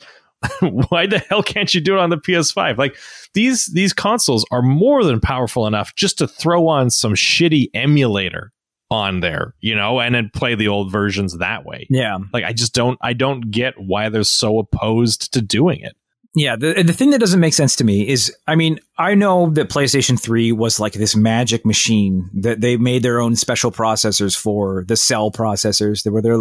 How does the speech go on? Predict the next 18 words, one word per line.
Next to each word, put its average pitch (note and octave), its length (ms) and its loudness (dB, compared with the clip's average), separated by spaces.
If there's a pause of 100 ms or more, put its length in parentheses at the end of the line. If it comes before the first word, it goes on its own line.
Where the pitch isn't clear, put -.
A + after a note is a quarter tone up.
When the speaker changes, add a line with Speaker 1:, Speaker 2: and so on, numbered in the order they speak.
Speaker 2:
where B2+ 220 0
they're C3+ 120 2
like, B2+ 380 -4 (420)
"Nobody D3 720 2 (160)
has A#2 300 0
ever E3+ 320 2
made D#3 380 2
a C#3+ 80 -2
computer C3+ 500 2
as A#2 140 -2
powerful A#2+ 520 -2
as G#2+ 180 -2
this C#3 260 0
and A#2+ 160 2
never D#3 320 2
will." D#3 480 0
And, C#3+ 200 -2
and C#3+ 300 2